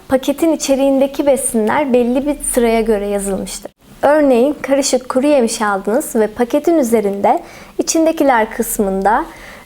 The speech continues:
e, çiğ badem, çiğ fındık, çiğ kaju diye bir sıralama şeklinde yazılmış. E, buradan baktığımızda, e, ilk başta yazan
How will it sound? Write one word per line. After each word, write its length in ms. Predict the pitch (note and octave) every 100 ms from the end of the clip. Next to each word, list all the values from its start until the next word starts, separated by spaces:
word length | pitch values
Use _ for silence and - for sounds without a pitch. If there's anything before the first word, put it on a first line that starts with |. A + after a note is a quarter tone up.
| -
e, 420 | A3 G#3+ G#3 G#3 G#3+ A3+ - - - - -
çiğ 300 | - D4+ C4
badem, 460 | A3 G3 G3+ B3+ C4+
çiğ 240 | - C4
fındık, 520 | B3+ A3+ G#3 A#3 B3+ - -
çiğ 220 | - B3
kaju 380 | B3 B3+ G3+ F#3+ - - G3+
diye 300 | A3+ B3 D#4
bir 60 | D#4
sıralama 640 | - C4+ A#3+ A3 G#3 F#3+ F#3+ - -
şeklinde 500 | - G#3 - G3+ G3
yazılmış. 580 | F#3+ F3+ F3+ B3+ F#4 - - - - - -
E, 140 | A3+
buradan 360 | C#4 C#4 C4 B3+
baktığımızda, 720 | B3+ B3+ A3 G3 G3+ C4 E4+ - - -
e, 160 | - A3+
ilk 260 | D4 D4 B3
başta 320 | A3+ - A3+
yazan 480 | A3 G#3+ G#3+ C#4